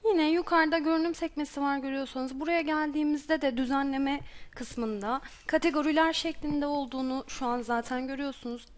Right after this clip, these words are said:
İsterseniz şirket özelliğine de alabilirsiniz. Konum da yapabilirsiniz. Buradan da ilerleyebilirsiniz ayrıca. Yine sıralamayı tersine çevir derseniz geçerli görünümün tersine çevirir.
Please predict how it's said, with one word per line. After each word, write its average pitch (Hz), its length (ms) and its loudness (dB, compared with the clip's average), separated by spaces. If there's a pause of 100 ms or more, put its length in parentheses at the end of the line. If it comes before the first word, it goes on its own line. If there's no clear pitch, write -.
İsterseniz 277 640 -2
şirket - 720 -6 (1120)
özelliğine 233 600 2
de 226 60 0
alabilirsiniz. 254 960 -4 (160)
Konum 285 380 0
da 269 60 0
yapabilirsiniz. 247 920 -4
Buradan 285 380 4
da 311 40 -2
ilerleyebilirsiniz 254 1120 -2
ayrıca. 175 500 -6 (400)
Yine 359 260 2 (180)
sıralamayı 349 920 0
tersine 339 520 -2
çevir 320 320 -4
derseniz 320 540 -2
geçerli 302 540 -4
görünümün 254 560 -2 (220)
tersine 294 480 0
çevirir. 208 500 -6